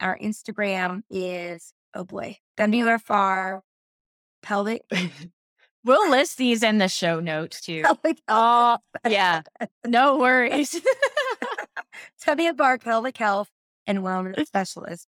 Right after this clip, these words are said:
Speaker 1: And then our Facebook is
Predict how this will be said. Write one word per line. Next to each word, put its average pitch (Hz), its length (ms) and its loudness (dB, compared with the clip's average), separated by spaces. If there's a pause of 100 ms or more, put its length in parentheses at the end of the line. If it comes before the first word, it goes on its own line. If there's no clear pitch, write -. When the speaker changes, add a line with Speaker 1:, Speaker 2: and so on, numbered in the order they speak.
(160)
Speaker 1:
And 214 180 -2
then 208 260 0
our 185 540 -2 (320)
Facebook 196 680 -2 (480)
is 180 600 -2